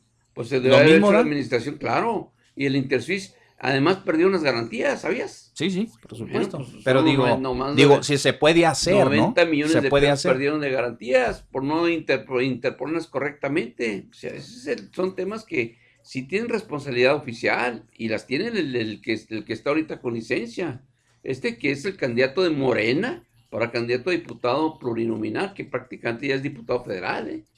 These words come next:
Speaker 1: Que compró la diputación a Morena. Por eso Morena está mo-, este, la gente está molesta con Morena, porque Morena traicionó los intereses del pueblo, traicionó a sus propios, este, a sus propios militantes.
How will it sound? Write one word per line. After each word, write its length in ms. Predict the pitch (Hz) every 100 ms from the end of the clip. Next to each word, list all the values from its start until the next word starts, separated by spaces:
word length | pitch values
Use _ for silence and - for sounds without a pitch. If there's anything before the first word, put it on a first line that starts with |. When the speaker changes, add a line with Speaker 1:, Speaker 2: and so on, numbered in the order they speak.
| _ _ _
Speaker 1:
Que 120 | 127
compró 300 | - - 139
la 80 | 170
diputación 520 | 160 131 113 123 143
a 40 |
Morena. 560 | 135 110 143 214 160 - _ _ _
Por 140 | - -
eso 160 | 254
Morena 240 | 240 214 226
está 160 | 220 208
mo-, 240 | 196 190
este, 240 | - - 120
la 80 |
gente 140 | 123 214
está 140 | -
molesta 380 | 208 190 190 190
con 160 | - 117
Morena, 400 | 110 202 233 -
porque 220 | - 135
Morena 500 | 120 135 180 208 - _ _ 135
traicionó 680 | 131 123 117 113 160 240 226
los 160 | 160 139
intereses 420 | 123 117 151 160
del 140 | 147
pueblo, 520 | - - 220 214 - _ _ _
traicionó 440 | - 139 127 131 147
a 40 |
sus 180 | 185 208
propios, 480 | - 185 185 208 -
este, 680 | 147 - 156 143 117 - - _ _ _ -
a 80 | 113
sus 180 | - 117
propios 320 | 143 160 208
militantes. 1040 | 190 143 - - 233 233 269 185 - -